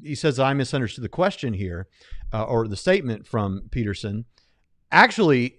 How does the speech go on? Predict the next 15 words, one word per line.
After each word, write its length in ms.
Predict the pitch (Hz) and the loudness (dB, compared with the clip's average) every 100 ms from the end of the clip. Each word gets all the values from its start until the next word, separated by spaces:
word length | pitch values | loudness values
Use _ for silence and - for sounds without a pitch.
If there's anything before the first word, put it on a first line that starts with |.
| - | -18
he 200 | - 175 | -6 2
got 140 | 214 151 | 4 6
it 60 | |
wrong 240 | 151 123 113 | 4 2 2
too. 360 | 226 185 107 | 2 4 4
What 240 | 110 160 151 | 4 4 2
was 140 | 117 | -6
said 720 | - 247 208 117 117 131 123 | 0 4 4 4 0 -6 0
by, 520 | 131 127 120 120 113 123 | 4 6 6 4 0 -2
uh, 160 | 120 | -4
Justin 320 | 113 139 - 113 | -2 -4 -2 0
Brierley, 420 | 170 220 123 110 | 2 2 2 0
he 140 | 131 | -2
asked 240 | 131 123 135 | -2 -4 -2
him, 200 | 110 | -2